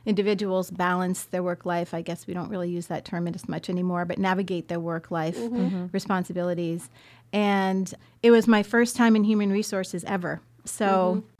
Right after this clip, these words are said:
Speaker 1: it was a new experience for me, for
Speaker 2: Yeah.
Speaker 1: sure. Um, and then after, a couple years after being the work quality person, I, um, actually took on a diversity retention position
Speaker 3: Mm-hmm.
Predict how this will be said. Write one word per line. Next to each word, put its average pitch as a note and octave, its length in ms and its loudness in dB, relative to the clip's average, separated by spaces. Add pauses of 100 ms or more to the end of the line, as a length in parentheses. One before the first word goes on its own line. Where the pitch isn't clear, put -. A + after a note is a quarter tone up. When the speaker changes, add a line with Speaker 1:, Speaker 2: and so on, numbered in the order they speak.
Speaker 1:
it G#3 40 4
was G#3 140 4
a A3 60 4
new G#3 160 6
experience G3 500 -4
for F3+ 60 -6
me, F3 140 -2
for A3 120 -6
Speaker 2:
Yeah. G#3 100 -4
Speaker 1:
sure. F#3 420 -4 (340)
Um, F#3+ 340 0
and G3 160 2
then G3+ 120 2
after, G3+ 800 0 (120)
a G#3+ 80 -4
couple A#3 300 -4
years G#3 320 0
after F#3 500 -4 (200)
being F#3+ 240 0
the F#3 80 -4
work F#3+ 380 -8 (200)
quality G#3+ 480 2
person, F#3+ 600 -2 (220)
I, G3+ 440 2
um, F#3+ 500 0 (120)
actually G3 1080 0
took G#3+ 220 -4
on G3 220 2
a F3+ 100 0
diversity F#3+ 540 -2
retention C4 600 4
position F3+ 800 -4
Speaker 3:
Mm-hmm. F#3+ 220 -6